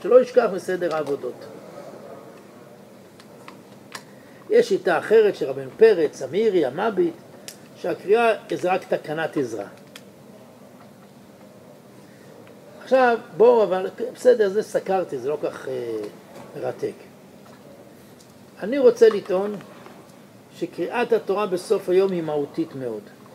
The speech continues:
בדיון הגמרא, דברי המשנה שהכהן הגדול לא חייב בבגדי כהונה ויכול לקרות בבגדי חול, באיצל הלבן, אומרת הגמרא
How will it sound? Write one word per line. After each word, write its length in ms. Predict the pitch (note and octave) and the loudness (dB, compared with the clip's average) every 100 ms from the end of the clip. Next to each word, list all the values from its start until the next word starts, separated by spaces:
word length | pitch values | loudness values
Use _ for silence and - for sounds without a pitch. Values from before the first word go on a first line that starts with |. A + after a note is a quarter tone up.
| - - - - - - - - - | -20 -20 -20 -20 -20 -20 -18 -18 -6
בדיון 420 | D3+ D3+ B3+ D4+ | -4 -2 -2 2
הגמרא, 540 | C4+ F#3+ F#3+ F#3+ G#3+ G3+ | 2 2 0 0 0 0
דברי 240 | D3+ C#3+ G3+ | -2 -2 -2
המשנה 480 | G3 E3 - G3 | -2 -4 -6 -6
שהכהן 380 | F#3+ D#3+ - G3 | -4 -4 -4 -4
הגדול 380 | G2+ D3+ D3 F#3+ | 0 0 4 4
לא 160 | E3+ F#3 | 4 0
חייב 280 | E3 E3+ F3 C#3+ - - C#3 | 0 0 0 -4 -14 -14 -10
בבגדי 440 | C#3 C3+ C3+ F#3+ G3 | -10 -8 4 4 4
כהונה 360 | F3 D3+ E3+ E3 | -2 -2 -2 -4
ויכול 300 | C3 - F3+ | -4 -2 -2
לקרות 320 | E3 - G#3+ | -2 -4 -4
בבגדי 480 | C#3+ C3+ C3 B2+ E3+ | -4 -8 -8 -4 -4
חול, 340 | E3 F3 D3+ C#3 - - - - - - - - - - | 0 2 2 -2 -12 -20 -20 -20 -20 -20 -20 -20 -20 -6
באיצל 500 | B2 F#3 - F#3 D3+ | -4 -4 -2 -2 -2
הלבן, 480 | C3+ B2 F3 E3+ D#3 C#3+ - - - - - D#3+ | -2 0 0 -2 -6 -12 -18 -20 -18 -18 -14 -4
אומרת 420 | G3+ A#3+ A3+ G3+ | 0 2 2 2
הגמרא 280 | D#3 E3+ | 0 -2